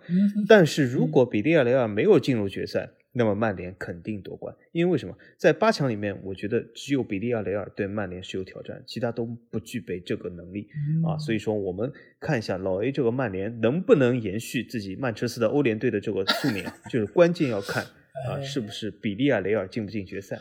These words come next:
Speaker 2: 嗯。
Speaker 1: 这样我感觉就是拿也不好，不拿也不好，就是拿了嘛，坐实这么一个名头了，对吧？<laughs> 不拿嘛，就是
Speaker 2: 对，对，对，对。
Speaker 1: 连杯都没了，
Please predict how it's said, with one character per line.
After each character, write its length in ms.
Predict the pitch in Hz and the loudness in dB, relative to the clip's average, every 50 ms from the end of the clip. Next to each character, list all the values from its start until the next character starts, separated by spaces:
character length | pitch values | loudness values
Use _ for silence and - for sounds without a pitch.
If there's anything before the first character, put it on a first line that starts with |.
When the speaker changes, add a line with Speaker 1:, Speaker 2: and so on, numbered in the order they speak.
| - _ - | -14 _ -20
Speaker 2:
嗯。 100 | 110 107 98 - - _ _ _ | -16 -12 -12 -12 -12 _ _ _
Speaker 1:
这 140 | - - 196 | 2 4 6
样 140 | 208 202 185 | 8 8 6
我 80 | 185 | 6
感 180 | 180 139 131 135 | 4 0 0 2
觉 100 | 143 151 | 2 2
就 120 | 175 190 | 2 0
是 160 | 180 - 175 | -4 -4 -4
拿 200 | 185 156 135 165 | -4 -2 2 4
也 80 | 208 208 | 4 4
不 140 | 160 - 160 | 4 2 0
好， 160 | - - - | -2 -2 -4
不 140 | - - 160 | -2 -2 -2
拿 140 | 151 151 165 | 0 0 0
也 60 | 156 | 0
不 120 | - - | -2 -4
好， 80 | - - - 131 139 147 151 | -10 -10 -10 -12 -10 -6 -4
就 100 | 170 175 | -4 -2
是 240 | 175 175 160 156 | 2 4 6 6
拿 240 | 151 151 160 170 208 | 6 6 8 8 8
了 100 | 240 262 | 6 6
嘛， 280 | 254 240 233 220 202 170 | 6 6 6 6 6 4
坐 280 | 160 - - 233 202 | 4 6 10 10 10
实 220 | 180 - - 156 160 | 10 8 2 -4 0
这 160 | 165 - 202 | 4 4 4
么 100 | 180 180 | 6 6
一 140 | 160 156 165 | 8 6 6
个 140 | 160 185 165 | 6 4 2
名 180 | 147 139 147 | 2 2 -2
头 180 | 175 - 180 143 | 0 2 2 2
了， 140 | 139 127 135 | 4 6 8
对 100 | 175 165 | 8 8
吧？ 420 | 156 - 240 165 - - 247 - - 294 | 10 10 10 10 10 10 10 8 6 6
<laughs> 240 | 440 466 415 - - | 4 4 4 4 4
不 140 | - 320 311 | 8 8 8
拿 240 | 269 226 208 220 247 | 10 10 10 12 12
嘛， 340 | 269 269 262 247 240 226 220 | 12 12 12 12 12 12 10
就 240 | 226 - - 127 | 8 6 4 4
是 160 | 120 - 247 - | 4 4 6 10
Speaker 2:
对， 160 | 175 156 139 | 10 12 12
对， 80 | 139 | 10
对， 80 | - - | 8 6
对。 120 | - 139 123 | 4 4 8
Speaker 1:
连 200 | 180 220 269 294 - - | 10 10 10 10 8 8
杯 180 | - 320 339 330 | 10 12 12 12
都 160 | 294 254 226 | 12 12 10
没 220 | 196 170 156 170 | 10 10 8 10
了， 200 | 180 180 175 170 | 10 10 8 6